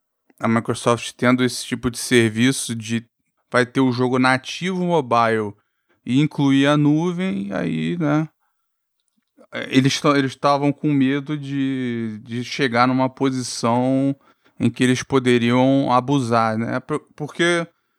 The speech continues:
você tem que, né, ou você abusa do preço, ou você prejudica o consumidor,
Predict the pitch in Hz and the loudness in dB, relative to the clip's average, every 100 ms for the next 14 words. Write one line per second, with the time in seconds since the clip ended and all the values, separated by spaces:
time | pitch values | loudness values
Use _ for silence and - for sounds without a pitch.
0 | _ _ _ - 143 170 - 180 170 156 | _ _ _ -12 -4 -4 -2 0 0 2
1 | 160 151 170 175 - 190 160 143 143 147 | 2 4 4 2 2 2 2 4 4 2
2 | 156 - 160 180 - 170 156 147 151 - | 0 0 2 2 2 0 0 -2 -4 0
3 | 147 131 123 135 135 131 135 123 143 135 | 0 0 0 0 0 0 0 2 2 2
4 | 127 147 180 190 180 | 2 2 4 4 2